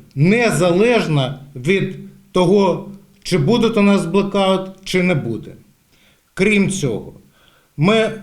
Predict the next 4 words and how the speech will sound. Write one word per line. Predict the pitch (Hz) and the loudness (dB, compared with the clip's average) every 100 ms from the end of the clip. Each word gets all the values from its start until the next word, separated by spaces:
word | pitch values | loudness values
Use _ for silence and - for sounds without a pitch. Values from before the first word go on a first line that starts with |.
| - | -8
плануємо | 170 196 202 208 196 185 - - | 0 2 4 4 2 0 -4 -2
перекласти | 185 190 185 190 214 202 - 165 135 | 0 0 0 0 2 0 -2 -4 -4
двісті | 120 117 139 226 - - | -8 -4 0 0 0 -2
двадцять | 151 131 202 220 214 147 | -2 0 2 0 -2 -6